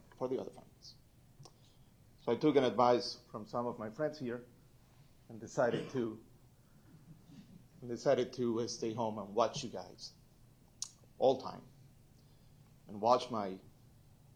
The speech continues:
brave girls, Andrea and Patricia, doing what they did.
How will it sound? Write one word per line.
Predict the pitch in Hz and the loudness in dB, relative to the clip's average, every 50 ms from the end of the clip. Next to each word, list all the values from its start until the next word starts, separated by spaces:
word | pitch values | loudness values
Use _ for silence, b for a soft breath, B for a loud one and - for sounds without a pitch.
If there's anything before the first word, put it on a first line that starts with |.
| - - | -12 -2
brave | 127 123 120 117 117 107 - - | 0 2 2 2 2 0 -4 -10
girls, | 92 87 90 92 95 - - - - - - - - 95 | -12 -12 -10 -10 -8 -10 -10 -10 -14 -20 -20 -20 -20 -18
Andrea | 95 87 90 92 95 92 92 95 | -16 -10 -8 -8 -6 -6 -8 -12
and | - - - - - - - - | -12 -18 -20 -20 -20 -20 -20 -18
Patricia, | - - - - 98 - - - - - - - - - - _ - - - - - - - - - - - - - - - - - - - - | -18 -16 -14 -12 -14 -14 -14 -20 -20 -20 -20 -20 -20 -20 -20 _ -20 -20 -20 -20 -20 -20 -20 -20 -20 -20 -20 -20 -20 -20 -20 -20 -20 -20 -12 -4
doing | 127 117 117 110 107 104 | -2 0 0 0 -2 -4
what | 90 90 87 - | -6 -8 -8 -8
they | - 90 | -10 -10
did. | 92 - - | -10 -12 -18